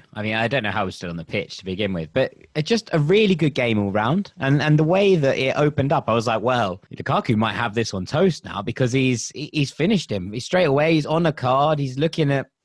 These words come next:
you know, getting in behind him every time." And he, he didn't really know what he looked to do. It was one of those ones where you're like, "Obviously,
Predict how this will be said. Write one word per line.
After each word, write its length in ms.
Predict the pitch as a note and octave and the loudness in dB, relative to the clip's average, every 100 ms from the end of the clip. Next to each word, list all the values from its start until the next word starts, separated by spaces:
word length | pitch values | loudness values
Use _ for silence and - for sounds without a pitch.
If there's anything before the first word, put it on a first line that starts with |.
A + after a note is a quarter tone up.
| - | -6
you 120 | C3+ | -2
know, 100 | G#2+ | -2
getting 320 | G#2+ D#3 D3 | -2 -2 0
in 100 | D3 | 0
behind 380 | B2+ B2 C#3 C#3+ | 0 -2 -2 -2
him 80 | B2+ | -2
every 220 | C3+ C3 | -2 -4
time." 260 | C3 C3 B2+ | -2 -2 -2
And 100 | A#2+ | -4
he, 120 | B2+ | -8
he 100 | - | -10
didn't 260 | B2+ D#3+ A2 | -6 -4 0
really 300 | C#3 A#2+ B2 | 0 0 0
know 180 | C3 | 0
what 120 | A2 A2+ | 0 -2
he 40 | |
looked 200 | A#2+ - | -4 -6
to 80 | G#2 | -4
do. 260 | E3+ G3 | 0 0
It 60 | G2 | 0
was 100 | G#2 | -4
one 100 | D3 | -2
of 60 | C3 | 0
those 140 | A#2+ | 0
ones 180 | D#3 C3+ | -2 0
where 140 | A2+ - - | -2 -4 -4
you're 100 | C3+ | -2
like, 120 | - | 0
"Obviously, 580 | D#3+ D#3 - C3 A#2 | -2 -4 -2 -4 -4